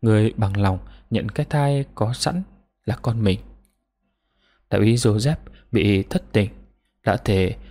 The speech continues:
là sẽ không tìm đến với người con gái thứ hai nào khác. Và anh ta đã giữ được lời hứa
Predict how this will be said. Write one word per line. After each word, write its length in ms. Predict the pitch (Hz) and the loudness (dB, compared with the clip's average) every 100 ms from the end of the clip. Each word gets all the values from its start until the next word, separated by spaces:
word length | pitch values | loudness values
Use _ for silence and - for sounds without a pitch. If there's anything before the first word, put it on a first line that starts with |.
| - | -6
là 100 | 110 | -2
sẽ 480 | 107 117 160 180 180 - _ | 0 0 0 0 -2 -6 _
không 300 | - 165 165 | -2 0 0
tìm 200 | 160 - - | -2 -4 -4
đến 360 | 107 107 170 202 | -2 0 -2 -4
với 160 | 139 165 | -2 0
người 140 | 131 | 0
con 200 | - 113 | 0 -4
gái 200 | 113 113 | -2 -4
thứ 160 | - 180 | -2 -4
hai 200 | 156 139 | -2 -2
nào 220 | 117 101 - | -2 -4 -4
khác. 240 | 175 180 - _ _ _ _ _ _ _ - | -4 -4 -10 _ _ _ _ _ _ _ -2
Và 100 | 104 | -2
anh 140 | 113 | -2
ta 260 | 117 113 - - - | -2 -4 -6 -18 -4
đã 220 | 110 131 | -2 -2
giữ 300 | 127 147 180 | -2 -2 -2
được 240 | 160 117 104 | -2 -2 -2
lời 160 | 104 - | -2 -2
hứa 260 | 104 180 | 0 -2